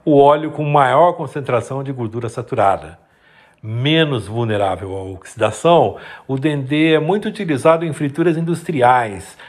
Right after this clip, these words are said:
porém as vantagens param por aí. O óleo de palma suporta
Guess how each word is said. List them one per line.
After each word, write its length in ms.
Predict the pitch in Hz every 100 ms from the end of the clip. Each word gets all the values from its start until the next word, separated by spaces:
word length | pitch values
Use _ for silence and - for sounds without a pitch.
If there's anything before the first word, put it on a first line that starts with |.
| _
porém 220 | - 147 170
as 120 | 139
vantagens 880 | 156 160 - 156 165 165 170 - - _ -
param 320 | 117 127 123
por 180 | 143 147
aí. 380 | 127 85 78 - _ _ _ _
O 140 | 202 170
óleo 240 | 127 104
de 100 | 90
palma 560 | - 139 135 101 92 87
suporta 720 | - 107 - 135 143 143 131